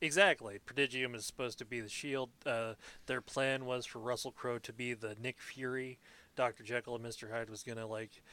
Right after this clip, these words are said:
be one of the characters that appeared in all the movies to connect them together. You know, it was all, and again, I get it. It's what works, and quite honestly, if you're going for, like, a Monster Universe thing and you need, like, a Nick Fury type character, go for one of my favorite monsters of all time. I'm fine with that.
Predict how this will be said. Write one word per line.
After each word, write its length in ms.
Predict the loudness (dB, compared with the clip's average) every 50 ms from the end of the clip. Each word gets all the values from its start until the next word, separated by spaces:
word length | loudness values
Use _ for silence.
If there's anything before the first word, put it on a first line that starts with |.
| -20 -20 -16 -4 0
be 160 | 2 2 2
one 200 | 2 2 0 2
of 40 | 0
the 80 | 0
characters 600 | -2 2 4 6 6 6 4 2 -2 -6 -6 -4
that 120 | -2 -2 -4
appeared 440 | -2 -4 -4 0 2 2 2 2
in 60 | 0 0
all 140 | 0 0
the 80 | 0 -2
movies 360 | -4 -4 -4 -4 -4 -6 -6
to 100 | -8 -12
connect 400 | -8 -6 -2 0 0 0 -2 -2
them 180 | -4 -4 -4 -4
together. 600 | -6 -6 -2 0 0 0 0 -2 -6 -8 -10 -12 -18 -20 -20 -16 -6
You 100 | -4 -2
know, 220 | 0 0 2 2 2
it 120 | 0 2
was 160 | 2 4 8
all, 360 | 10 10 10 10 10 8 6 2 -4 0 4
and 120 | 6 6 6
again, 300 | 8 8 8 8 8 4 2
I 80 | 2 2
get 240 | 4 6 6 6 6
it. 160 | 6 0 -2 -2 -2
It's 220 | 0 0 0 0
what 160 | -2 -2 2
works, 340 | 4 6 6 6 4 2 -4 -2
and 120 | -2 -2 0
quite 280 | 6 6 6 8 8
honestly, 500 | 4 2 2 2 0 -2 0 0 4 4
if 140 | 4 2 2
you're 100 | -2 0
going 300 | 2 2 2 2 0 -2
for, 120 | -2 -2 0
like, 220 | 0 0 0 0
a 40 | -2
Monster 400 | 0 2 2 2 0 0 -2 -2
Universe 420 | -2 -2 -2 -2 -2 -2 -2 -4
thing 280 | -4 -2 -2 -2 -2 -2
and 80 | -4 -4
you 80 | -4 -4
need, 240 | -4 -4 -4 0 0
like, 160 | 0 0 0
a 40 | -4
Nick 240 | -4 -4 -4 -4
Fury 300 | -6 -6 -2 -2 -2 -2
type 320 | -2 -2 0 0 -2 -2 -4
character, 640 | -2 0 0 0 -2 -4 -6 -6 -4 -4 -4 -6 -8 _ _ _ 2
go 180 | 4 4 4 4
for 140 | 0 -4
one 240 | -6 0 2 2 2
of 40 | 4
my 140 | 4 2 2
favorite 320 | 4 4 4 4 4 0
monsters 460 | 0 2 2 2 2 0 -4 -4 -2
of 80 | 2 4
all 140 | 6 6 4
time. 400 | 4 2 2 2 2 0 -4 -4 0
I'm 220 | 0 0 0 0
fine 300 | 0 0 0 0 0 -6
with 140 | -10 -12 -8
that. 280 | -4 -2 -2 -2 -4